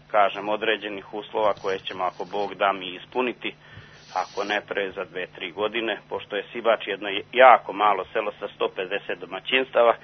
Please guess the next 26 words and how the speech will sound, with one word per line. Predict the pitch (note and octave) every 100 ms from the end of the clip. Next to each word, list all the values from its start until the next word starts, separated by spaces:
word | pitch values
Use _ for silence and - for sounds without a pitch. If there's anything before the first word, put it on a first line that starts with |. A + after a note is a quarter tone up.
| - - -
i | A#2+
to | - A#2+
će | B2+
biti | A#2+ C3 B2
malo | C3+ B2
teže. | A2+ B2 G#2+ F#2+ - -
<clears throat> | - D#3+ - - - - - - _ - - - - - - -
Tako | A#2 - D3
da, | C3+ B2 - - - A#2
evo, | B2+ B2
ovom | B2 B2
prilikom | B2 B2+ D3 D#3 C#3 A#2
zahvaljujem | A2 - C3 D3+ D3 B2
se | A#2+
vama | B2+ C#3+ A2+
što | -
ste | G2+ G2+ G2 - - - - -
me | A2 G#2+
pozvali | B2+ C#3+ C#3+ C3 A2+
da | G#2 G#2+
budem, | A2 A#2+ A2 G2+
ovaj, | G2 G2 F#2+
gost | A2+ A#2 -
u | G#2 F#2 F#2+ - -
vašoj | G#2+ A#2 - G#2
emisiji | G2 A2+ - C3 A2+